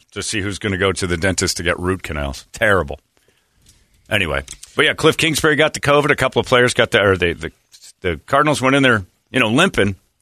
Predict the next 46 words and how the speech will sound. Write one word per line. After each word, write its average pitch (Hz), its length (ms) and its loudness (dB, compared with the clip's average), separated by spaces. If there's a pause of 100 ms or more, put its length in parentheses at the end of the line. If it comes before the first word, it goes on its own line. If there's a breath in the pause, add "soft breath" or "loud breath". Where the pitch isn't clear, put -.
(140)
came 120 180 2
out, 117 280 0
uh, 101 180 0
looking 92 500 -6
great. 123 300 0
So - 140 -8
nice 107 260 -6
job. 107 300 0 (340 soft breath)
And 104 140 0
then, 123 240 2
uh, 90 200 0
you 143 180 0
can 202 140 -2
just, 160 220 0
uh, 107 220 4
put 123 260 0
away 107 180 4
all 85 180 2
the 80 60 -6
vaccines. 73 520 -6
I 85 60 -4
don't 85 80 -4
know 82 60 -6
if 76 120 -12
you 80 80 -4
heard 80 160 -6
this 73 160 -12
morning. 78 220 -4 (280 soft breath)
All 127 180 2
the 131 60 2
vaccines 107 460 -2
can 90 160 -4
just 82 180 -4
be 90 100 -2
put 85 200 0
away. 73 280 -2
Uh, 95 240 0
anybody 139 360 0
who 117 160 0
hasn't 107 340 -2
gotten 107 300 -2
one 98 160 0
yet 98 220 0 (300 soft breath)
isn't 113 300 0
going 101 340 2
to, 120 280 0